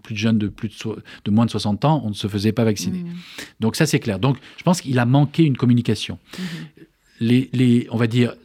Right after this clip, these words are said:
Speaker 1: la communication principale qui a eu lieu, en tout cas laquelle que je, la-, laquelle que j'ai vue, celle que
Speaker 2: Mhm.
Speaker 1: j'ai vue,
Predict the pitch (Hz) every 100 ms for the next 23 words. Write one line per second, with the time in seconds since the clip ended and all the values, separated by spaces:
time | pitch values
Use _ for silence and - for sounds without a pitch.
0 | _ - - - 110 104 143 147 143 120
1 | - 110 - 117 - 131 117 - 101 95
2 | 113 95 98 95 - 107 101 110 101 101
3 | 87 - 104 98 - 95 95 107 98 92
4 | 98 95 180 240 - - 90 95 90 95
5 | 202